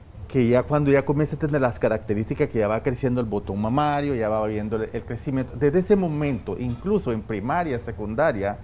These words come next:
deberíamos nosotros comenzar a hablar del cáncer de mama.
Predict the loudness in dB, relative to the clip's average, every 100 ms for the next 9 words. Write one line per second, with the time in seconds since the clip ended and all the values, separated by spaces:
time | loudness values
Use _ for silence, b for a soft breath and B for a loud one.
0 | B B B 0 2 2 2 2 0 0
1 | -2 -2 -4 -4 -4 -2 -2 0 0 0
2 | B B B -4 -2 -2 -2 -2 -2 -2
3 | 0 0 -2